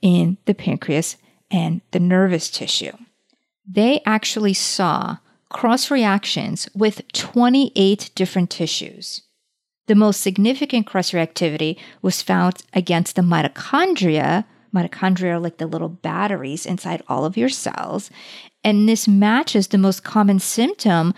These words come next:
that is seen months following the infection, which is chronic fatigue. Now, overall, they say, "Our findings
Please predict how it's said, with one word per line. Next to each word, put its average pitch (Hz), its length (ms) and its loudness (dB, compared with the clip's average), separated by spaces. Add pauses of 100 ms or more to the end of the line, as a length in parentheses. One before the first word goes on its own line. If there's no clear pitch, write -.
(220)
that 196 100 2
is 185 100 2
seen 202 300 2
months 185 220 2
following 180 420 2
the 170 100 0
infection, 196 720 0 (520)
which 165 240 -2
is 165 220 -2 (140)
chronic 165 380 -6
fatigue. 202 540 -8 (680)
Now, - 160 -4
overall, 226 840 0 (180)
they 175 140 0
say, 160 460 -4
"Our 180 140 0
findings 202 880 0